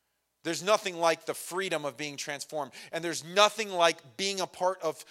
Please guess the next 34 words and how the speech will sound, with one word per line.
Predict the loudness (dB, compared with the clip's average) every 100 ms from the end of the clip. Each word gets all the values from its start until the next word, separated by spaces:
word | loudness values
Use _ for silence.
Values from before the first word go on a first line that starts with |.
| -10
helping | -2 0 0
someone | -4 -2 -2 -4 4
else | 4 4 -4
become | -6 -6 -6
transformed | -4 -4 -4 -6 -8 -10 -12
or |
watching | -2 0 0 -2 -6
it, | -14 -16 _ _ _ _ _ _
right? | 4 6 4 -8 _ _ _ _ _ _ _ _ _ -6
I |
mean, | 0
that's | 2 2
like | 0
some | -2
of | -6
the | -8
best | 2 2 2
things | -4 -4
ever. | -2 2
I, | 2 2
I | 0
did | 0 -6
youth | -8 -8 -8 -8
for | -6 -6 -4
such | -2 0 0 -2
a |
long | -4 -6 -6
time. | -8 -8 -8 -14 _ _ _ _ _ _ _ -10
I | -8
was | -8 -10 -14 -14
in | -10 -6
youth | -6 -4
ministry | -2 -2 -2 -4
from | -8 -10